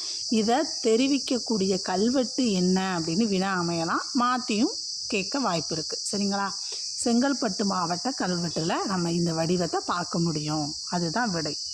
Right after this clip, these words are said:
சரிங்களா? அடுத்த வினா, ஆண்டை குறிக்கும் சம்வத்சரம் அப்படின்ற சொல் வந்து எந்த கல்வெட்டுல இடம்பெற்றிருக்கு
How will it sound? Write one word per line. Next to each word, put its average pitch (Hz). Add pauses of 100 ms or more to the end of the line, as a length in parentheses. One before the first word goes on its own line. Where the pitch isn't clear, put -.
(520)
சரிங்களா? 214 (320)
அடுத்த 226
வினா, 190 (100)
ஆண்டை 302
குறிக்கும் 226 (640)
சம்வத்சரம் 220 (960)
அப்படின்ற 208
சொல் 190
வந்து 196
எந்த 214
கல்வெட்டுல 190 (100)
இடம்பெற்றிருக்கு 170